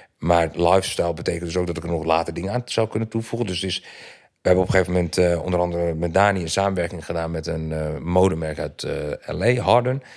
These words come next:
Hebben we f-, nou, eh, eh, cashmere, ehm, truien ontwikkeld in marmerprint en vijf stenen uitgekozen die dat laten doen. Dat kan, hè. Als je een lifestyle brand bent, kan dat. Eh, dan hoef ik niet alleen maar natuursteen te doen. Dus als je dat eenmaal duidelijk hebt, dan ga je nadenken: "Ja, hoe kom ik daar dan?"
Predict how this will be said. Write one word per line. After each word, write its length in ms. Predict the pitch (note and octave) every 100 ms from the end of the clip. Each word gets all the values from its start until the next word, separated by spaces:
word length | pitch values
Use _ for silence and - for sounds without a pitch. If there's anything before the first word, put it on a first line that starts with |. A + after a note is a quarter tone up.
| - -
Hebben 200 | E2+ E2
we 60 |
f-, 280 | - - -
nou, 280 | - F2 F2 C#2 C#2
eh, 480 | E2+ E2 - -
eh, 80 | D#2
cashmere, 580 | - F#2 - F2 E2+ D#2+ - - _ _ _
ehm, 640 | - D#2 D#2+ D#2 D#2 D2 C#2+ - _
truien 380 | - F#2+ A#2+ C3+
ontwikkeld 640 | A#2 A2+ B2 - C3 B2 -
in 240 | F#2 F2
marmerprint 680 | F#2 G#2+ A2 G2 G#2+ G2+ F#2+
en 100 | F2
vijf 300 | F#2+ F2+ F2+
stenen 320 | - G2 F2
uitgekozen 640 | F2+ - - F2 F2 D#2+
die 320 | D#2 E2+ E2 -
dat 200 | - - _
laten 300 | - - G2
doen. 140 | C3+ - - - -
Dat 200 | - -
kan, 260 | - G2+ B2+
hè. 140 | A2
Als 160 | B2 G2
je 60 |
een 60 | F2+ G#2+
lifestyle 340 | A#2 - E2+
brand 220 | E2 E2
bent, 200 | D#2 D#2+ -
kan 220 | A2 D3+
dat. 400 | A2+ F2+ - -
Eh, 160 | - E2+
dan 100 | E2 F2
hoef 140 | F#2+
ik 80 | F2+
niet 140 | F2+
alleen 140 | E2+ D#2+
maar 80 |
natuursteen 400 | D2+ D#2 A2 -
te 60 | G2+
doen. 140 | F2 - - - - _
Dus 180 | A2+ A2+
als 140 | B2+
je 60 | A2
dat 160 | C#3
eenmaal 200 | D#3+ B2
duidelijk 380 | G2 B2 E3 B2
hebt, 180 | G2+ F#2+
dan 140 | B2+
ga 120 | C#3 G#2+
je 60 |
nadenken: 260 | F2 F2+ G2+
"Ja, 80 | G#2+
hoe 120 | A2
kom 180 | D#3 D#3+
ik 80 | A2+
daar 120 | F#2+
dan?" 160 | D#2+